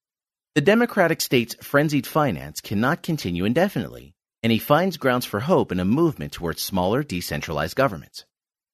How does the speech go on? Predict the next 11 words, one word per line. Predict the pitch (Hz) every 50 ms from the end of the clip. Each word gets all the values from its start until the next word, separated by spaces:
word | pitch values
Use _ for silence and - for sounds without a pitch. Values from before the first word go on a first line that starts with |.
| _ _ _ _ _ _ _ _ -
Economic | 196 196 196 180 175 170 165 165
crisis | - - 160 139 143 143 - 127 -
hits, | - - - 64 - - - - - _
and | - 110 104
an | 98 104 -
impending | - 170 180 185 170 160 160 143 139 131 123
meltdown | 113 110 104 90 - 76 73 76 73
will | 80 80
stimulate | - - - - 139 156 165 156 147 143 139 127 -
decentralizing | - 151 175 170 - - 170 139 - 131 101 90 85 85 82 92 87
tendencies, | - - 143 131 131 113 90 - - 58 55 - -